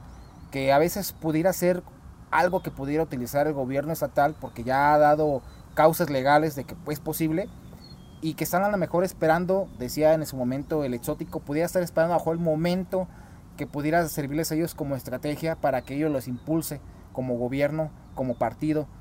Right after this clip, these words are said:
Eh, al día de hoy, creo que lo vemos como si fuera algo imposible por lo que está haciendo, no solamente Silvano, sino las personas que lo rodean y los líderes políticos de los partidos que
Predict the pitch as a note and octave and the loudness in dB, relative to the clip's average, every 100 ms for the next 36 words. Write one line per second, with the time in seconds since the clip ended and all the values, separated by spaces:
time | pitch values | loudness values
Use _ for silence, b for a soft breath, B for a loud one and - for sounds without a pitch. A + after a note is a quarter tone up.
0 | B B - C3 B2+ B2+ C3 B2 C#3 D#3+ | B B -12 -4 -2 -2 -4 -4 2 4
1 | F3 F3 F#3+ A#3 - - - - - - | 6 8 6 4 -4 -16 -20 -20 -20 -8
2 | D#3 D#3+ F#3 D#3 C#3 A#2+ - B2+ C3 B2+ | -6 -2 2 2 0 -4 -8 -6 -4 -2
3 | D3 E3 F#3 - - C3 A#2+ A#2+ F#3+ D#3 | 0 2 0 -2 -8 -6 -6 -4 2 2
4 | E3+ E3+ C#3 B2 A#2+ D#3+ D#3+ F3+ C3+ A#2 | 2 -2 -2 -6 -6 -2 0 0 -2 -6
5 | - G#2 D3 - D#3 D#3 D#3+ D#3 B B | -8 -4 -4 -2 -2 0 0 -2 B B
6 | D3+ D#3+ G3+ G3 G3 E3 C#3+ F3 G#3 D#3 | -4 4 4 4 -2 -2 2 2 2 -4
7 | C#3 D3 - B4 F3 E3 G4 G4+ G4+ - | -2 -2 -2 -2 -2 -2 0 0 0 0
8 | A3 A3 - B B B - C#3+ C#3+ C3+ | -2 -2 -8 B B B -8 -4 -2 0
9 | D3 F#3+ F3 - C#3 D3+ E3+ D#3 C3+ A#2 | 0 2 0 -2 -4 -4 -2 -2 0 -2
10 | B2 A#2 D3 D#3+ - B2+ | -4 -2 -2 -4 -4 -6